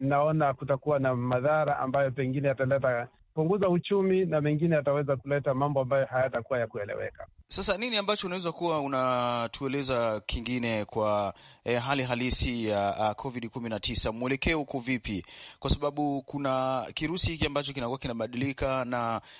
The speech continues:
Speaker 2: wataalamu wanachozungumza ni kwamba ili eh, hali iwe shwari, la, watu lazima wachanjwe?
Speaker 1: Um, mwelekeo wangu ni kwamba, um,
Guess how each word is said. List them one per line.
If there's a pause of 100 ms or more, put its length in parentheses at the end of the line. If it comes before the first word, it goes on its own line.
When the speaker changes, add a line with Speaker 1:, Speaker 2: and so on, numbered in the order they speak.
(180)
Speaker 2:
wataalamu
wanachozungumza
ni
kwamba (100)
ili (280)
eh,
hali
iwe
shwari,
la,
watu
lazima
wachanjwe? (340)
Speaker 1:
Um, (300)
mwelekeo
wangu
ni
kwamba, (120)
um,